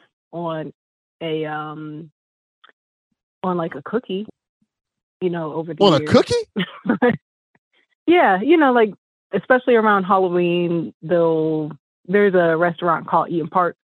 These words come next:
Speaker 1: I'll, I don't know if you all have them down there, but
Speaker 2: Probably not.
Speaker 1: um, <laughs> but they make smiley face cookies. Like, they're really, they're, uh, well known for that. So with their smiley face cookies, they usually decorate them seasonally.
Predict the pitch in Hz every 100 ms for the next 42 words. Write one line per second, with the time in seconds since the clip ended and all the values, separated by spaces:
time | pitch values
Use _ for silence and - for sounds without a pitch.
0 | - 170 165 143 165 160 156 151 151 151
1 | 151 143 156 156 - 139 139 156 _ _
2 | 151 127 - - 170 _ 175 156 156 110
3 | 101 95 85 _ _ _ _ _ _ 180
4 | 170 170 165 165 _ _ _ _ _ 160
5 | - _ _ 254 - - - 214 202 226
6 | 233 220 196 - 180 208 202 175 160 156
7 | - 160 160 160 156 165 165 165 160 156
8 | 156 156 - _ - _ _ 170 156 151
9 | 151 170 175 165 165 156 156 151 151 151
10 | - - 165 156 151 - 180 165 156 -
11 | 170 170 170 156 156 - 156 160 160 151
12 | 160 170 156 156 151 147 151 151 160 151
13 | 143 139 147 - 151 165 170 190 208